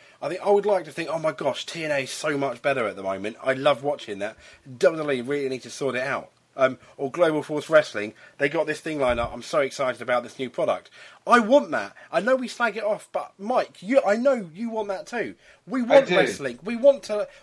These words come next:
Speaker 1: we want to have the choice. We want to be excited about Raw. We want to be excited about T N A Impact. I'd love to be excited about Global Force Wrestling. I would love to have the choice. I, I would al-,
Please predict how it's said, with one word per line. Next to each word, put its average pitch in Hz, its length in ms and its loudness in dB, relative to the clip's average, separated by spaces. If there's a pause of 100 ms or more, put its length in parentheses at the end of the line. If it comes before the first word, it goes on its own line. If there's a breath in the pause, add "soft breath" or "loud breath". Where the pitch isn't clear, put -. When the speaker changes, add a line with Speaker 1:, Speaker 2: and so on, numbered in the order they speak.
Speaker 1:
we 214 100 -8
want 262 260 2
to 202 80 -4
have 160 380 -4
the 175 60 -10
choice. 190 340 -6
We 190 60 -10
want 247 280 -2
to 180 80 -18
be 190 120 -2
excited 196 440 -2
about 151 240 2
Raw. 165 120 -4
We 123 140 -6
want 220 220 -4
to 196 40 -8
be 196 100 -4
excited 190 500 -2 (300 loud breath)
about 147 240 -2
T 180 100 -8
N 165 80 -2
A 170 140 -2
Impact. 135 340 0
I'd 170 140 4
love 208 240 4
to 190 80 -8
be 185 100 0
excited 180 540 -2 (240 loud breath)
about 151 260 2
Global 165 320 0
Force 170 300 -4
Wrestling. 156 340 2
I 156 80 2
would 170 160 0
love 214 220 6
to 180 80 -2
have 180 180 -4
the 160 80 -8
choice. 143 440 4 (340 loud breath)
I, - 40 4
I 175 120 8
would 190 140 4
al-, 233 220 2